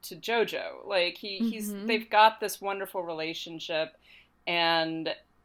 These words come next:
Speaker 1: and he's, he, and he's the one, like, he, he actually does join the Hitler Youth. Like, he, and so it's, it's this really interesting relationship where you've got this little boy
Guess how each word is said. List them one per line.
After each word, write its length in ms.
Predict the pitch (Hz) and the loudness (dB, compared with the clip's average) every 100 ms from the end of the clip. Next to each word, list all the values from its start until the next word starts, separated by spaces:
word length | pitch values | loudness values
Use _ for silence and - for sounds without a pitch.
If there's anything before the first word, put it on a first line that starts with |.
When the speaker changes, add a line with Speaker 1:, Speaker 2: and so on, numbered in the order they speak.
| _ _ | _ _
Speaker 1:
and 200 | 220 226 | -2 0
he's, 260 | 269 262 - | -2 -4 -8
he, 220 | - - | -10 -2
and 160 | 247 240 | 0 2
he's 240 | 370 359 | 0 0
the 100 | 349 | -2
one, 240 | 302 269 | 0 0
like, 160 | 262 262 | -2 -4
he, 300 | - 269 - - _ | -6 -8 -10 -20 _
he 140 | - 359 | -2 0
actually 500 | 370 370 320 269 - _ | 0 -2 -2 -4 -12 _
does 260 | 285 277 - | 2 2 2
join 380 | - 240 269 240 | -4 -2 -2 -4
the 80 | |
Hitler 500 | 220 240 - 226 214 | -6 -6 -6 -8 -8
Youth. 460 | 214 269 359 - - - | -8 -10 -10 -12 -16 -8
Like, 280 | 220 208 - | -4 -4 -6
he, 160 | 240 - | -8 -4
and 180 | 220 | -4
so 120 | 220 240 | -4 -4
it's, 320 | 233 233 - | -2 -4 -4
it's 200 | 233 - | -6 -6
this 240 | 247 240 | -8 -6
really 220 | 240 262 | -6 -4
interesting 460 | 220 - 226 - 196 | -6 -8 -10 -10 -8
relationship 680 | 180 185 233 - 185 185 180 | -4 -4 -4 -8 -8 -10 -10
where 100 | 180 | -10
you've 180 | 180 - | -8 -2
got 200 | 185 185 | -2 -2
this 160 | 180 | -10
little 180 | 180 170 | -10 -10
boy 480 | 170 233 214 180 | -6 -2 2 2